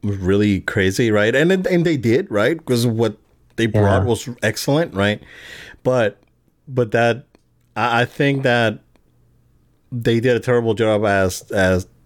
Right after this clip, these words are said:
Speaker 1: subverting expectations. I think the expectations
Speaker 2: Oh, yeah.
Speaker 1: were through the roof, right? And it
Speaker 2: Yeah.
Speaker 1: did not deliver. It's like when you order a pizza, right?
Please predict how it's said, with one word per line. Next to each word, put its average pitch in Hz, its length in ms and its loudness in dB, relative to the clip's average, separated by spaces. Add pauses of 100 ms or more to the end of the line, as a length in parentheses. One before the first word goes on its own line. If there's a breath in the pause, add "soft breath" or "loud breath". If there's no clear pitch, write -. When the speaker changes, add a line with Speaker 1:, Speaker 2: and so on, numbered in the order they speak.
(100)
Speaker 1:
subverting 101 800 -2
expectations. 85 800 -4
I 92 100 0
think 92 200 -2
the 87 80 0
expectations 87 340 -2 (100)
Speaker 2:
Oh, 135 40 -2
yeah. 104 240 0
Speaker 1:
were 104 120 0
through 110 280 0
the 107 80 2
roof, 110 380 0
right? 104 280 2 (460 loud breath)
And 95 380 0
it - 60 -6
Speaker 2:
Yeah. 92 120 0
Speaker 1:
did 95 160 0
not 98 160 0
deliver. 90 400 2
It's 90 160 0
like 110 100 0
when 110 140 2
you 107 80 0
order 104 280 2
a 87 60 -2
pizza, 107 460 0
right? 98 320 2